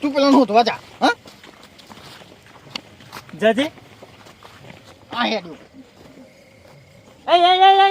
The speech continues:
Speaker 2: એ, એમ તો ખાલી મજા કરું યાર, મને મેલી તો નહીં યાર.
Speaker 1: ખબર જ હતી,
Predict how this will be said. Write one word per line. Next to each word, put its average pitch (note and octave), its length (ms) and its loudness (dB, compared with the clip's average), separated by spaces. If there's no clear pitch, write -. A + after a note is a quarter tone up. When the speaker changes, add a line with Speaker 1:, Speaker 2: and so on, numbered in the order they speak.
Speaker 2:
એ, D4 440 -6
એમ E4 120 -8
તો F4 160 -2
ખાલી A#3+ 280 -2
મજા C4 280 -2
કરું C#4 340 -4
યાર, C4+ 320 4
મને B3+ 140 4
મેલી C#4 220 -2
તો E4+ 160 0
નહીં D4+ 380 0
યાર. C4 240 2
Speaker 1:
ખબર D4 360 2
જ D#4+ 60 0
હતી, F4 260 2